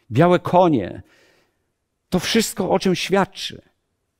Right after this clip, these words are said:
Nie będziemy sporządzali listy tych, którą ich my umieścimy sobie teraz na, w grupie stu czterdziestu czterech tysięcy. Ale oni wszyscy zbawieni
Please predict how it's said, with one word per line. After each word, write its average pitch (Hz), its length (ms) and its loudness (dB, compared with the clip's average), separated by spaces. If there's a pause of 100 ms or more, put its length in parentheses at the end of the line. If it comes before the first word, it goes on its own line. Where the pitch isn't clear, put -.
(1080)
Nie 170 100 4
będziemy 180 360 2
sporządzali 139 640 0
listy 127 500 -2
tych, - 380 -4
którą 123 320 -4
ich - 240 -8
my 120 380 0 (100)
umieścimy 120 560 0
sobie 113 300 -2
teraz 113 480 -2
na, 101 260 -4 (640)
w 107 100 -4
grupie 135 460 0
stu - 220 -8
czterdziestu 98 640 -6
czterech 87 440 -6
tysięcy. 85 760 -16 (880)
Ale 95 180 -2
oni 117 220 0
wszyscy - 460 -6
zbawieni 107 640 -4